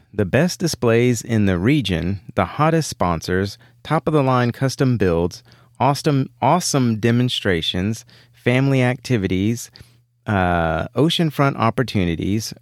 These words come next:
great food options, hourly giveaways, off-site entertainment mer-, uh, options, professional judging, a nascar lounge, C V A S merchandise, outstanding media coverage,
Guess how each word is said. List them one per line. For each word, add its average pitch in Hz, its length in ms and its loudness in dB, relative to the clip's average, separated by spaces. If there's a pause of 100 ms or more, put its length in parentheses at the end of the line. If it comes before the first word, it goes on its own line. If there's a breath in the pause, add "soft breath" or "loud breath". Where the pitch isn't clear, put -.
great 113 380 0
food 123 320 0
options, 95 540 -2 (100)
hourly 127 480 2
giveaways, 110 760 0 (340 soft breath)
off-site 101 840 2 (160)
entertainment 110 800 0
mer-, 95 240 0
uh, 90 260 2
options, 90 600 -2 (460 soft breath)
professional 131 580 0
judging, 101 720 -2 (340 soft breath)
a 95 80 -4
nascar 101 760 2
lounge, 82 600 -4 (300 soft breath)
C 135 280 -2
V 135 260 2
A 131 240 2
S 117 320 -2
merchandise, 95 1000 0 (420 soft breath)
outstanding 120 800 0
media 160 380 2
coverage, 151 640 0